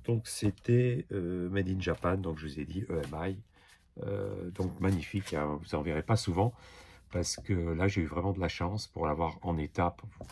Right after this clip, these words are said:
voyez, pratiquement neuf, hein, vous voyez, je l'ai même mis dans une pochette de protection. Euh, voilà, c'est des, c'est plutôt des prix à deux chiffres, ça, pour, dans cet état-là, et, euh, plutôt des chiffres à, moi je l'ai eu à,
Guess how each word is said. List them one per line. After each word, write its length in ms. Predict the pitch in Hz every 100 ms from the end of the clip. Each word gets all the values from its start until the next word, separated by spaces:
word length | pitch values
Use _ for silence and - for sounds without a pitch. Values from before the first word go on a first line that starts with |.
| -
voyez, 120 | -
pratiquement 440 | - - - - -
neuf, 340 | - - -
hein, 40 |
vous 60 | -
voyez, 220 | 69 -
je 100 | 82 -
l'ai 60 | -
même 140 | 78
mis 140 | 78
dans 180 | 80 80
une 140 | 78 80
pochette 340 | 87 - 85
de 80 | -
protection. 560 | - - 90 - 98 113 - - - - - - -
Euh, 280 | 87 82 80
voilà, 260 | 78 71 76
c'est 160 | - 80
des, 240 | 76 73
c'est 560 | - - - - - -
plutôt 440 | - 87 - 120
des 320 | 104 87 80 - -
prix 220 | 117 104
à 80 | 73
deux 180 | 76
chiffres, 420 | 101 - 104 - -
ça, 200 | - 90
pour, 200 | - 85
dans 160 | 87
cet 220 | 87 90 98
état-là, 360 | - 82 110 - - - - - -
et, 120 | 82 78 - 85
euh, 180 | 78 80
plutôt 360 | - 104 - 101
des 140 | 85
chiffres 360 | 80 - 104 -
à, 220 | 71 71 110 - - -
moi 100 | 90
je 80 | 87
l'ai 60 | 92
eu 160 | 104
à, 160 | 82 -